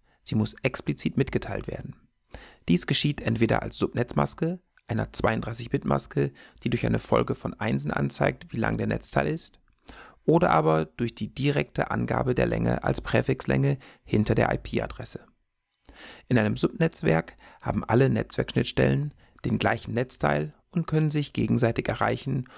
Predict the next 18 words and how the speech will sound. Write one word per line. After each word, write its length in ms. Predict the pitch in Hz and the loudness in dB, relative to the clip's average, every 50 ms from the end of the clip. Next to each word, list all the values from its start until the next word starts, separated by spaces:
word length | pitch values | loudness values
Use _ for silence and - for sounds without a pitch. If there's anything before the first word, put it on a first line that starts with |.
| - - - _ _ | -20 -20 -20 _ _
ohne 460 | - - 113 120 123 123 127 131 143 - - | 2 4 6 6 6 6 4 4 0 -4 -4
einen 260 | - 123 131 139 139 | -2 0 2 2 2
Router 300 | 131 - 131 123 127 120 | 2 0 0 2 2 2
passieren 360 | - 113 110 - - 123 120 | 0 -2 -4 -4 -4 -4 -4
zu 140 | 127 - 123 | -4 -4 -4
müssen. 460 | 120 - - - - - - - _ _ _ _ _ _ - _ - - - - _ _ - - | -4 -4 -4 -6 -6 -6 -12 -12 _ _ _ _ _ _ -20 _ -20 -20 -20 -20 _ _ -2 2
Innerhalb 400 | - 123 120 104 110 113 - - | 4 4 4 4 2 0 2 2
eines 220 | 104 107 107 107 | 2 2 0 0
Subnetzes 600 | - 85 - - 117 120 - - 147 156 165 - | -2 -2 2 2 2 2 2 2 0 0 0 -2
ist 220 | - - - - | -4 -4 0 0
der 60 | 170 156 | 0 0
Broadcast 540 | 127 117 104 104 - - - 131 123 - | 2 2 2 2 0 -2 -4 -4 -4 -2
möglich. 580 | - 113 110 107 - - 110 - - - - _ _ _ _ _ _ _ _ _ _ _ _ - - - - - - - _ _ _ - | -2 0 0 0 -2 -4 -8 -8 -12 -18 -20 _ _ _ _ _ _ _ _ _ _ _ _ -20 -20 -20 -20 -20 -20 -20 _ _ _ 2
Dieser 400 | - 180 175 190 180 180 185 - - | 2 4 4 4 2 2 -2 -6 -8
ist 140 | - 120 - | -6 -4 0
für 100 | - - | 0 -2
verschiedene 460 | - - 110 - - 123 131 139 143 | 0 0 -4 0 0 2 2 4 2
Funktionen 680 | 135 - 139 135 127 - - 117 110 113 113 120 123 | 2 2 2 2 2 2 2 4 4 6 4 4 0